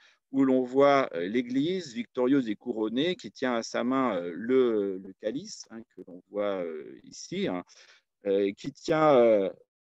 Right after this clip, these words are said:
euh, bien fermement, euh, la, la croix et qui porte donc une, une, une couronne.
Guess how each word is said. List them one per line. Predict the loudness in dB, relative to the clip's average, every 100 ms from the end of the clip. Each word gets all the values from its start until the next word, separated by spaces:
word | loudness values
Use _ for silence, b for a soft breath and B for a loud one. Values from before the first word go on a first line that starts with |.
| _ _ _ -8
euh, | -6 -4 -6 -8
bien | -6 -4
fermement, | 0 2 4 4 4 4 6 6 6
euh, | 4 0 -4
la, | -4 0 2 4 2 0
la | -2
croix | -6 0 4 4 2 -2 _ _ _ _ _ _ _ _
et | -6
qui | -6 -10
porte | 0 0 0
donc | -4 -2
une, | 2 4 4
une, | 0 -2 2 2 0
une | -4 -8
couronne. | -6 -8 -10